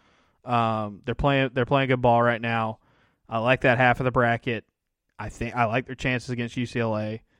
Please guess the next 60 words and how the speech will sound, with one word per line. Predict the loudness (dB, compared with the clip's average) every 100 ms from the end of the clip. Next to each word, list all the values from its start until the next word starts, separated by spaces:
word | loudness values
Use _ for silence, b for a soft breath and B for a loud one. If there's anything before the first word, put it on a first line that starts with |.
| _ _ _
And | -2
then | 2
it | 2
just | -2 -2
comes | -2 2
down | 0
to | 2
what | 0
they | -2
can | -2
do | -2
against | -2 -4
Kansas, | -6 -4 -4 -6 -8 -10
if | -10 -8
that's | -6 -6 -4
how | -2 0 0
as, | -4
as | -8 -10
far | -4 -4
as | -4
it |
goes. | -4 -2 -2 b b -18
UConn | -4 -2 2 4 4 2
is | 0
a | -4
scary | -2 2 2 0
team | -4 -6 -6
just | -8 -6
because | -4 -2 -2
of | -2
how | 0 0 0 -6 _ _ -14
nasty | -6 -4 -4 -4 -4
they | 0 2
are | 2 2
on | -2
the | -6
boards. | -4 0 0 -2 -10 -18 _ _ _ _ -16
Um, | -10 -10 -10 -14 -18 _ _
I'm | -2
looking | -2 2
forward | 2 2
to | -2
it. |
It |
should | -4
be | -2
a | 2
really, | 4 4
really | 2
fun | 0 -4 -2
tournament. | -2 -2 -6 -8 -10
We |
say | -2 0
that | 2
every | 0 -4
year, | -6 -6
but | -6 -8 -10 _ _
I, | -12
I | -6
really, | -2 0 -2